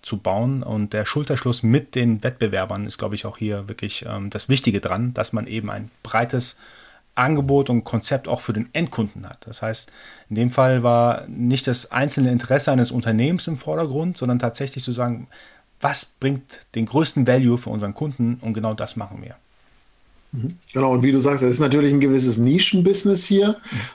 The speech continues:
Speaker 2: aber ein schönes Beispiel einerseits für Plattformbusiness, ne? Also verschiedenste Wettbewerber, die eigentlich nicht so gut miteinander auskommen, an den Tisch zu bringen
Speaker 1: Mhm.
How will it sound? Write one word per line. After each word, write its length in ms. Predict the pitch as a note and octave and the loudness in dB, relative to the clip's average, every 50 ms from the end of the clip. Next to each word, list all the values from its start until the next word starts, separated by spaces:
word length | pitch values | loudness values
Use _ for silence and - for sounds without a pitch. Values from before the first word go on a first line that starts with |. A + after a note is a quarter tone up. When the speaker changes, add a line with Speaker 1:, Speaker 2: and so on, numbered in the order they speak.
| _ - | _ -2
Speaker 2:
aber 220 | - C#3+ C#3 D3 D3 | 0 2 4 4 4
ein 140 | C#3 C3 | 4 2
schönes 540 | - - - - E3 F3+ G3+ G3+ G3+ F3+ F3+ | 0 0 0 4 4 4 6 6 4 2 2
Beispiel 520 | - - D3 D#3+ F3+ F3 - - E3 - - | 0 0 2 2 2 2 2 0 -2 0 0
einerseits 520 | B2+ D3+ E3+ F3+ D#3+ E3 D#3+ D#3 D3+ - | 2 4 4 4 4 4 4 2 2 0
für 160 | - D3+ C3 | 0 0 0
Plattformbusiness, 880 | - - C#3+ D3+ - - F#3+ F3+ F3+ F3+ G3 G3 - G#3+ A3 A3 G#3+ - | 2 2 -2 -2 0 2 2 4 4 4 4 4 2 2 0 0 0 0
ne? 200 | E3 F3 A#3+ A#3 G3+ | 0 0 0 0 2
Also 380 | E3 D3+ C3+ C#3+ C#3+ C3+ C3+ - - - - - - - - - - - - | 2 4 4 4 4 2 0 -4 -10 -14 -14 -14 -16 -18 -20 -20 -20 -16 -6
verschiedenste 720 | - D#3+ C#3 - - G3+ G#3+ G3+ G3+ F3+ - - E3+ C#3+ | -2 0 0 2 4 4 4 4 4 2 4 2 2 4
Wettbewerber, 720 | E3+ F#3+ F#3 - G3+ F#3+ E3+ F3 F3 F3+ G3 F#3+ F#3 F#3+ D#3+ | 4 2 2 2 2 4 4 4 4 4 4 4 4 4 4
die 140 | D3+ E3 | 4 4
eigentlich 600 | C3 B2+ D3+ F3 F#3+ G3 G3 F3+ F3+ F3 - - F3 | 4 2 2 2 2 4 4 4 4 2 0 -2 0
nicht 220 | E3 F3 G#3+ A3+ | 2 2 4 4
so 140 | G#3 G#3 F3+ | 4 4 4
gut 140 | F3 F#3+ F3+ | 4 4 4
miteinander 460 | G3 F#3 E3+ F3 E3 F3 F3 F3 D#3+ | 4 4 4 4 4 4 4 4 4
auskommen, 580 | D#3+ E3 F3+ F3+ - - F3 E3+ E3+ F3 F3 F3+ | 4 4 2 2 0 0 2 4 4 4 2 2
an 220 | F3+ D3+ C#3+ D3+ | 2 2 2 4
den 160 | D3 C#3+ C3+ B2+ | 4 4 4 4
Tisch 200 | F3+ F3+ F3+ - | 2 0 2 2
zu 140 | - F#3 | 0 2
bringen 340 | F3+ F#3 F#3+ F#3+ G3+ G#3 G#3+ G#3+ | 4 4 4 4 4 4 4 2
Speaker 1:
Mhm. 180 | A2+ G#2+ G#2+ | 0 -2 -2